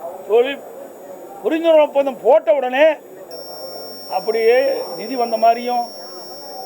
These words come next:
அந்த தொழில் துவங்கின மாதிரியும் லட்சக்கணக்கான பேருக்கு வேலை கிடைச்ச மாதிரியும்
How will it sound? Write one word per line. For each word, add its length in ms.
அந்த 320
தொழில் 300
துவங்கின 280
மாதிரியும் 440
லட்சக்கணக்கான 640
பேருக்கு 300
வேலை 180
கிடைச்ச 300
மாதிரியும் 400